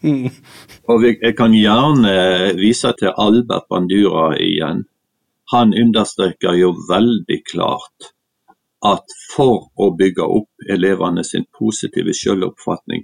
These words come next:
Speaker 2: for å bygge det opp deres tro på seg selv, så må de løse oppgaver i et miljø som gir dem mestringsopplevelser.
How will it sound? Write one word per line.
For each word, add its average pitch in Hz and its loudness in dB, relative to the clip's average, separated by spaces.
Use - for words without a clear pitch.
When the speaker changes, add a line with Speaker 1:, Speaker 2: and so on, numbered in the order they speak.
Speaker 2:
for 107 0
å 87 -2
bygge 87 -4
det 85 -4
opp - -6
deres 85 -4
tro 113 0
på - -6
seg - -8
selv, 107 -4
så - -4
må 101 2
de 82 -2
løse 90 -2
oppgaver - -4
i 95 -4
et 90 -10
miljø 92 -2
som 87 -6
gir 98 -4
dem 76 -4
mestringsopplevelser. 78 -10